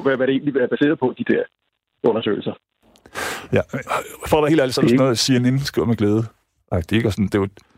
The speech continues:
Speaker 2: altså, der er få danske medier, igen i år, vi blev det lykkeligste land i verden. Og så, og så skynder
Speaker 1: Ja,
Speaker 2: de sig
Speaker 1: ja.
Speaker 2: ligesom at lukke for kommentarer på deres internetside, fordi, "Hvad er det, jeg er fucking mere racist, og jeg er drank, og jeg hader alle," og, og vi er jo ikke,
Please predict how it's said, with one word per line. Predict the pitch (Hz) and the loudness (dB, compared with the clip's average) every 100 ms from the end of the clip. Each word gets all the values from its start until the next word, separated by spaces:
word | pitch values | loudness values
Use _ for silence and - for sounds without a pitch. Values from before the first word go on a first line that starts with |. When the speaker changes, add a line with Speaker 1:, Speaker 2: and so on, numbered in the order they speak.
| _ _ | _ _
Speaker 2:
altså, | - 110 | -4 0
der | 113 | -2
er | 101 104 - | -4 -8 -2
få | 160 - | 0 2
danske | 117 117 113 | 0 2 0
medier, | 110 110 - - - | 0 -2 -6 -10 -2
igen | 123 - 156 | 0 2 2
i | |
år, | 92 113 110 | 0 0 0
vi | 98 | 0
blev | 107 | 0
det | 98 95 | 0 0
lykkeligste | 95 117 107 101 | 0 -2 0 0
land | 95 - - | -2 -6 -6
i | 110 82 | -2 0
verden. | 85 98 - - - - - - - - | 0 -2 -6 -18 -16 -16 -20 -20 -20 -6
Og | 120 | -6
så, | - - | -4 -2
og | 131 | 2
så | 151 | 4
skynder | 165 160 | 4 2
Speaker 1:
Ja, | |
Speaker 2:
de | 151 | 2
sig | 123 | 0
Speaker 1:
ja. | |
Speaker 2:
ligesom | 127 143 | 0 0
at | 127 | 0
lukke | 131 - | -2 -4
for | 98 | -6
kommentarer | - 107 104 - 139 | -2 -2 0 -2 -2
på | |
deres | 123 107 | -2 -2
internetside, | 113 120 101 104 | -2 -2 -2 -4
fordi, | 113 107 - - _ _ _ _ _ - | -2 -4 -6 -20 _ _ _ _ _ -2
"Hvad | 135 | 0
er | 156 | 0
det, | 160 165 | -2 -2
jeg | 175 | -2
er | 180 | -2
fucking | - 185 190 185 | -2 0 2 0
mere | 185 185 165 | 0 0 0
racist, | 156 - 170 190 - | -2 -2 0 0 0
og | 160 | 0
jeg | 165 160 151 | 2 2 0
er | |
drank, | - 151 175 175 | 0 -2 -2 0
og | 170 | 0
jeg | 165 | 2
hader | 151 185 165 165 | 2 2 2 2
alle," | 190 | 0
og, | 175 151 92 160 | 0 -2 -4 -4
og | 143 | -2
vi | |
er | 175 | 0
jo | - | 0
ikke, | - | -2